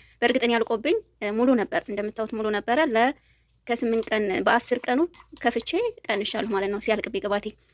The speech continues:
እናንተ ለፈለጋችሁት ቀን ማስቀመጥ ትችላላችሁ። እየቀነሳችሁ መጠቀም ነው ማለት ነው። ከዛ ስትጠቀሙ በደንብ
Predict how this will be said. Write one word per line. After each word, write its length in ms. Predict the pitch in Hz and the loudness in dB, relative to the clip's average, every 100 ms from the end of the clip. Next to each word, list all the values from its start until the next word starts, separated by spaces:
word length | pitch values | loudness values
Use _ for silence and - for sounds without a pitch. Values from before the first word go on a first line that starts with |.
| _ _ _ - | _ _ _ 2
እናንተ 200 | 220 277 | 6 8
ለፈለጋችሁት 580 | 370 285 240 262 247 - | 6 6 4 2 -2 -6
ቀን 160 | 247 | -6
ማስቀመጥ 340 | 214 - 202 - | -6 -6 -8 -8
ትችላላችሁ። 480 | - 226 240 302 359 | -4 0 0 0 -2
እየቀነሳችሁ 560 | 285 277 285 - - | 0 0 0 -2 -2
መጠቀም 340 | 277 - 208 202 | -2 -2 -8 -6
ነው 100 | 208 | -6
ማለት 220 | 220 277 | -6 -4
ነው። 120 | 349 - _ _ _ _ _ _ _ - | -6 -6 _ _ _ _ _ _ _ -4
ከዛ 180 | 240 269 | 2 2
ስትጠቀሙ 560 | 277 269 262 262 277 320 | 0 -6 -6 -2 2 2
በደንብ 380 | 320 233 254 381 | 2 0 -2 -2